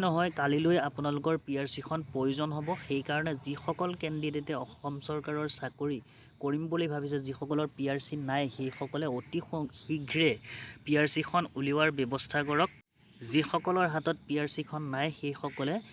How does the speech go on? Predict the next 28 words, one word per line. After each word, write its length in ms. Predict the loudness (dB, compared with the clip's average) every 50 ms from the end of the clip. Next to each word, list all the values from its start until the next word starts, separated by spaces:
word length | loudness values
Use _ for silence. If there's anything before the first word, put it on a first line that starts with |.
| -20 -20 -12 -6
পি 60 | -4 -4
আৰ 80 | -4 -4 -4
চিখন 220 | -6 -4 -4 -6 -6 -8 -10 -10
অনলাইন 280 | -6 -4 -2 -2 -2 -2 -4 -4
কৰক 200 | -4 -4 -4 -4 -8 -10 -10
অতি 200 | -10 -8 -8 -10 -8 -6
সোনকালে, 500 | -6 -4 -4 -4 -2 -2 -2 -2 -2 -4 -4 -8 -14 -20 -20 -20 -20 _ _ _ -10 -6
যিহেতু 340 | -4 -2 -2 -2 -2 -2 -4 -6 -6 -6 -8
ইণ্টাৰভিউলৈ 640 | -6 -4 -2 -2 -2 -2 0 0 0 0 2 0 0 0 -2
আৰু 120 | -4 -4 -4 -4
বেছি 240 | -6 -6 -6 -6 -4 -4
দিন 120 | -4 -4 -4 -4
নাই। 140 | -2 -2 -4 -4 -6 -12 -20 -12 -6 -2 0
এই 100 | 0 0 -2 -4 -8 -14 -20 -20 -20 -14 -6 -2 0
বাকী 280 | 0 0 -2 -6 -8 -6 -6
থকা 200 | -4 -2 0 0 0 0 0
দিনকেইটাৰ 580 | -2 -2 -2 -2 0 0 0 0 0 -2 -2 -2 -4 -4
ভিতৰতে 420 | -4 -2 -2 -2 -2 0 -2 -4 -4 -6 -10 -12 -12 -12 -10 -10 -6
হয়তো 320 | -2 -2 -2 -2 -2 -2 -4 -4 -6 -8 -12
পি 100 | -8 -6 -4 -4
আৰ 80 | -4 -6 -6
চি 100 | -8 -8 -8 -6 -6 -6
অনলাইন 300 | -4 -4 -2 -2 -2 -4 -4 -6 -10
এপ্লাই 320 | -10 -10 -10 -8 -6 -6 -6 -6 -8
প্ৰক্ৰিয়া 360 | -10 -10 -10 -8 -8 -6 -6 -6 -6
চলিলে 380 | -6 -4 -2 0 2 2 2 0 0 -2 -10 -20 -20 -20 -20 -20 -20 -20 -20 -14 -10 -8 -8
আপোনালোকে 580 | -6 -4 -2 0 2 2 0 0 0 0 -2 -2 -4 -8 -10
পি 80 | -6